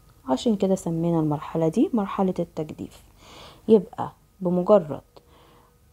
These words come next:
ما بدأنا الخطوة التالتة قلنا رأس الميوسين اندفعت ناحية الخلف في الاتجاه ده، بدأت تحرك معاها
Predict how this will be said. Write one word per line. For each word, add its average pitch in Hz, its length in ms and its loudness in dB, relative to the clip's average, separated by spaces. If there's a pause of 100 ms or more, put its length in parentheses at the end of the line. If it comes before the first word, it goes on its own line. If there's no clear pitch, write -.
ما 175 100 2
بدأنا 170 500 2 (300)
الخطوة - 560 -4 (260)
التالتة 269 580 0 (520)
قلنا 156 400 0
رأس - 440 0 (100)
الميوسين 165 760 0 (600)
اندفعت 160 540 -2 (300)
ناحية 170 420 -4
الخلف - 580 0 (320)
في - 60 -8
الاتجاه 143 600 -4
ده، 190 300 2 (880)
بدأت 202 480 2 (180)
تحرك 165 600 -2
معاها 165 540 0